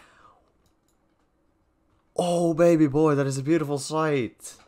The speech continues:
Today has been so beautiful. Let's, let's take that out right away. How much is that?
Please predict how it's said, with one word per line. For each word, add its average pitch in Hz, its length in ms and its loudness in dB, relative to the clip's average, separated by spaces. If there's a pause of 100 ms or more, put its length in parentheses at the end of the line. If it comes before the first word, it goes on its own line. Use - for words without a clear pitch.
Today 135 340 2
has 113 160 -2
been 95 260 -8
so 98 400 -6
beautiful. 92 600 -10
Let's, - 260 -12 (560)
let's 110 160 -8
take 107 200 -6
that 95 120 -4
out 98 180 -2
right 98 200 -6
away. 110 260 -4 (880)
How - 120 -4
much 254 160 -8
is 160 140 -10
that? 92 260 -6